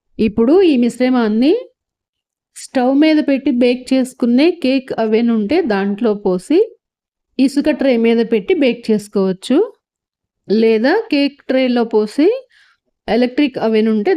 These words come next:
దాంట్లో కూడా బేక్ చేసుకోవచ్చు. అవేమీ లేవనుకోండి, ఇలా ఒక రౌండ్గా కానీ స్క్వేర్ షేప్లో కానీ ఉండే ఒక గిన్నె లాంటిది తీసుకుని దాంట్లో నెయ్యి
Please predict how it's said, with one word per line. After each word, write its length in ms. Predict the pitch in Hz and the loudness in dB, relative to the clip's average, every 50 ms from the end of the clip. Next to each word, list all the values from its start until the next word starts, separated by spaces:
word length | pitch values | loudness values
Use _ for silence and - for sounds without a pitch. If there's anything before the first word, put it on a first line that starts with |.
| 269 233 | 0 -2
దాంట్లో 300 | 220 220 208 208 214 196 208 | -2 -2 -2 -2 -2 -2 -2
కూడా 140 | 208 220 277 226 208 | -2 -2 0 0 -2
బేక్ 140 | 180 - - - | -2 -2 -2 -4
చేసుకోవచ్చు. 640 | 190 180 - - - 190 180 180 180 - - 247 262 381 453 453 _ _ _ _ _ _ _ _ _ _ _ _ _ _ _ _ _ _ _ _ - 208 | -4 -4 -4 -4 -4 -2 -2 -2 -4 -4 -2 0 0 0 0 -2 _ _ _ _ _ _ _ _ _ _ _ _ _ _ _ _ _ _ _ _ -6 -2
అవేమీ 400 | 202 208 214 214 233 247 269 294 269 240 | 2 2 2 4 4 4 2 2 2 2
లేవనుకోండి, 680 | 220 226 233 247 240 240 - 220 202 196 190 196 233 269 359 466 480 - _ _ _ _ - 202 | 0 0 0 -2 -2 -2 -2 -2 -2 -2 -2 0 0 2 2 0 -2 -4 _ _ _ _ -2 0
ఇలా 180 | 214 220 220 208 202 202 196 | 0 0 0 0 0 0 -2
ఒక 100 | 190 - 185 160 | -2 -4 -2 -2
రౌండ్గా 440 | 175 196 233 254 269 277 262 277 269 262 240 240 | -2 0 2 2 2 2 2 0 0 0 0 0
కానీ 280 | 233 220 226 240 269 320 330 330 | -2 0 0 2 2 2 2 0
స్క్వేర్ 300 | - - 233 226 226 220 | 0 0 0 0 0 0
షేప్లో 360 | - 262 226 220 - 220 220 202 190 202 | -2 -2 -2 -2 -2 -2 0 0 0 0
కానీ 260 | 208 208 202 202 208 214 208 202 | 0 0 0 -2 0 0 0 0
ఉండే 240 | 196 190 190 196 196 196 190 180 | 0 0 0 0 0 0 -2 -4
ఒక 160 | - - 190 175 170 170 165 160 - 185 185 | -4 -4 -4 -2 -2 -4 -4 -6 -6 -2 0
గిన్నె 240 | 208 202 202 233 233 | 0 2 2 2 0
లాంటిది 360 | 233 226 214 196 202 202 196 - - | 0 0 -2 -2 -4 -6 -6 -4 -8
తీసుకుని 440 | 190 - - _ - 185 208 247 320 440 480 480 _ _ _ _ _ _ _ _ _ _ _ _ _ _ _ - 196 196 | -8 -8 -8 _ -4 0 2 2 2 0 -2 -6 _ _ _ _ _ _ _ _ _ _ _ _ _ _ _ -4 -2 0
దాంట్లో 400 | 208 220 233 240 233 247 254 285 349 427 415 294 | 0 0 0 0 0 0 2 2 2 2 2 2
నెయ్యి 260 | 262 254 240 247 277 | 2 2 2 2 2